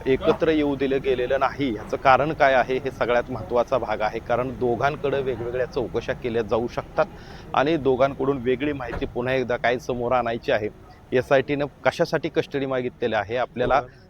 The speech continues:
अ, कोर्टामध्ये आता ह्या दोघांनाही हजर के-, अ, केलेलं आहे. आपण बघताय समोर की ही दृश्य. सगळ्यात महत्त्वाचा विषय असा आहे की सर्वांना माहिती आहे की ह्या मॅटरमध्ये प्रचंड हाय व्होल्टेज ड्रामा झालेला होता.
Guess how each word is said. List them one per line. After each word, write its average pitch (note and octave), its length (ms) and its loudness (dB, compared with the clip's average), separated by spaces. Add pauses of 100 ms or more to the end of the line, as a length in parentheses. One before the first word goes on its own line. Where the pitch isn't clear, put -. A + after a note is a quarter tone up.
(140)
अ, - 60 2 (460)
कोर्टामध्ये C#3 520 4
आता C3+ 200 2
ह्या B2+ 140 0
दोघांनाही B2+ 420 2
हजर A#2+ 260 -2 (200)
के-, A#2+ 100 -4
अ, A#2 200 2
केलेलं B2 360 2
आहे. A#2 140 4
आपण A#2 220 -2
बघताय A2 360 2
समोर A#2 360 -2
की B2 80 -2
ही A2+ 100 -4
दृश्य. A2 380 -6 (380)
सगळ्यात C#3+ 320 4
महत्त्वाचा D3+ 440 0
विषय C#3+ 260 -2
असा C3 260 0
आहे A#2 160 -2
की D#3 200 -2 (420)
सर्वांना D#3 460 6
माहिती B2+ 320 -4
आहे C3+ 180 -6
की B2+ 120 2
ह्या C#3+ 140 0
मॅटरमध्ये C3 540 0 (200)
प्रचंड D#3 360 2
हाय C#3 200 4
व्होल्टेज B2+ 420 0
ड्रामा B2+ 340 2
झालेला A#2+ 340 -2
होता. G#2+ 280 -2